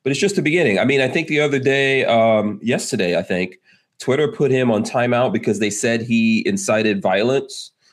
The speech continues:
These guys could just keep making up the rules. And this is going to happen. And then you're gonna see people get deplatformed in waves and all of that.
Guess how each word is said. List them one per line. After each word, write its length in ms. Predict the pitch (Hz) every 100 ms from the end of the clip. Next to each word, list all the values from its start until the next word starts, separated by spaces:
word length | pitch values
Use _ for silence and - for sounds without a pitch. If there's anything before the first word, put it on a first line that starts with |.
| -
These 200 | 139 190
guys 260 | 202 175 -
could 140 | 131
just 200 | 131 127
keep 260 | - 131 110
making 400 | 101 117 123 123
up 160 | 123
the 100 | 123
rules. 580 | 110 113 95 - - - _ _ _ _ _ -
And 200 | 113 117
this 260 | 139 -
is 120 | 139 101
going 460 | 95 120 135 135
to 140 | 120 95
happen. 520 | 107 110 117 78 - _ - -
And 180 | 107 113
then 140 | 117
you're 120 | 117
gonna 200 | 131 156
see 300 | 123 - 147
people 340 | 131 147 123 127
get 320 | 120 104 92
deplatformed 840 | 120 117 120 127 - 127 113 104
in 160 | 92 90
waves 520 | 113 113 113 110 107
and 100 | 95
all 220 | 104 107
of 100 | 98
that. 260 | 95 90